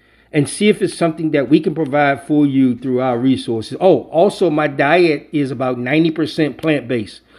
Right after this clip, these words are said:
What do I mean by that? I'm not a total vegan, but I'll only be eating,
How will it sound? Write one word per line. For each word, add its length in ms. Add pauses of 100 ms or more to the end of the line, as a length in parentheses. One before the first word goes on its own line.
(140)
What 100
do 60
I 100
mean 260
by 180
that? 260 (500)
I'm 100
not 180
a 60
total 400
vegan, 640 (400)
but 120
I'll 280
only 280
be 260 (100)
eating, 480